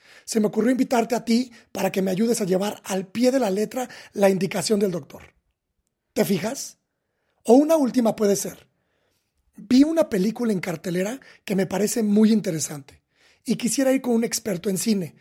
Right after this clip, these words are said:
y, pues, creo que tú eres la indicada. ¿Me acompañas?" Empezar conversaciones de manera graciosa aligera la solemnidad de la conversación. Tres, no hagas pláticas interminables. Este es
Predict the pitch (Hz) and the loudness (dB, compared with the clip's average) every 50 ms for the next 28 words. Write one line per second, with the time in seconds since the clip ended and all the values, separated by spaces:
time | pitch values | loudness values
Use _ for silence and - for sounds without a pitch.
0 | _ _ _ _ _ - 240 208 - 226 202 196 185 - - - _ _ _ _ | _ _ _ _ _ -4 -4 -2 0 0 0 0 0 -4 -8 -14 _ _ _ _
1 | _ - 226 226 220 254 - - - 240 233 233 226 220 202 196 185 180 160 170 | _ 2 2 2 2 2 -2 -2 2 2 4 4 4 4 2 0 0 -2 -2 -4
2 | 135 - 180 160 147 - - _ _ _ _ _ _ _ - 196 202 202 202 196 | -6 -6 -8 -8 -8 -12 -20 _ _ _ _ _ _ _ -2 0 0 2 0 -2
3 | 170 147 - 170 165 170 202 247 269 - - - _ _ _ _ _ _ _ _ | -4 -2 -2 -4 -4 -4 -6 -8 -12 -14 -16 -18 _ _ _ _ _ _ _ _
4 | _ _ _ _ _ _ - - 240 233 220 262 262 - 302 302 294 - 339 330 | _ _ _ _ _ _ -2 0 0 0 2 0 0 2 2 2 2 2 -2 -2
5 | 311 240 190 208 170 - 226 208 220 220 208 175 175 180 196 208 214 196 185 170 | -2 -4 -4 -4 -4 -2 0 0 0 0 -2 -2 -2 -4 -4 -4 -4 -6 -6 -6
6 | 156 - - 202 175 156 - - - - _ _ _ - - _ _ - - 202 | -6 -6 -6 -4 -4 -6 -6 -10 -12 -16 _ _ _ -20 -20 _ _ -6 -2 0
7 | 208 214 214 190 - - - 277 269 254 208 202 220 220 _ _ _ _ - 208 | 0 0 0 -2 -4 -2 2 2 2 2 2 -4 -10 -14 _ _ _ _ 0 2
8 | 202 185 - - 220 202 202 196 190 185 170 196 196 180 196 185 156 - 175 160 | 2 2 2 2 0 0 0 0 0 0 2 0 0 0 -2 -4 -6 -6 -8 -8
9 | 156 139 - 143 127 - - - _ _ _ _ _ _ _ _ _ _ _ _ | -8 -8 -10 -10 -12 -12 -14 -16 _ _ _ _ _ _ _ _ _ _ _ _
10 | _ _ _ _ _ _ _ _ _ _ - - 214 214 180 - - - - - | _ _ _ _ _ _ _ _ _ _ -2 0 2 2 2 0 -4 -12 -14 -16
11 | _ - - - - - _ - 208 233 240 247 269 262 - - 240 226 - 240 | _ -20 -20 -20 -20 -18 _ -2 2 2 4 4 2 0 0 0 -2 -2 -2 -4
12 | 185 247 233 - - - 247 196 190 156 208 180 165 165 165 165 170 147 135 - | -6 -6 -6 -6 -4 -2 0 0 0 2 0 0 0 0 0 -2 -2 -4 -6 -10
13 | - - - - _ _ _ _ _ _ _ _ _ _ - 240 214 220 - 311 | -14 -14 -14 -16 _ _ _ _ _ _ _ _ _ _ -4 -4 -2 0 -2 -2
14 | 302 - | -2 -4